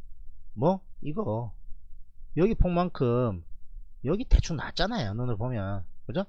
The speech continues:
근데 밀린다. 던져버려야지. 그럴 것도 아니고 밑에서 다시 사, 사는다고요. 근데 직장인이나, 아, 그렇게 단기 대응 안 되는 사람은 그냥 홀딩.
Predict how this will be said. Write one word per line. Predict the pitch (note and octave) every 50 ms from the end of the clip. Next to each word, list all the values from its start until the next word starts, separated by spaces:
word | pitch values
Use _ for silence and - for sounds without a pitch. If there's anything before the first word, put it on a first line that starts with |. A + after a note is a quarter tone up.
| - - - - - - - - - - - - - -
근데 | - D3 - D#4 A3
밀린다. | B2+ B2+ C3+ D#3 A3+ C4 A3+ -
던져버려야지. | - - C4 C#4+ F#4 G4 G4 D#4+ D#4 C4+ D#3 A#2+ A2+ G#2 G2 A#2+ D3 C#3+ B2 F#2+ F2 - - - - - - - - - -
그럴 | G#3 A3 G#3+
것도 | - - B3+ A3
아니고 | D#3+ D3 F3 E3+
밑에서 | C#3 C3 G3+ - - - -
다시 | - - - A3 - C4
사, | G#3 - - D#3 C#3+ C3
사는다고요. | - - D#3 C3+ C3+ C#3 D#3+ F#3+ F#3 D#3+ B2+ G#2 A#2+ C3+ B2
근데 | - E3+ F#3 F3+ F3+ D3 A2 - - - - - -
직장인이나, | - - - - - A3 A3 A3 F#3+ D#3 C#3+ C#3 C#3 D3+ D#3+ C#3+ B2+ A2+ G2
아, | - G#2 G#2+ G#2+ G2+
그렇게 | - - - - -
단기 | - - - A#2 B2+ D#3
대응 | - C#3+ D#3
안 | D#3+ B2 A2+
되는 | A2+ D3 D#3
사람은 | D3+ F3 E3 -
그냥 | D3+ D3 A2+ G2+ - -
홀딩. | - F3 E3 D#3 F#3 E3+ A#2 A#2 A#2 G#2+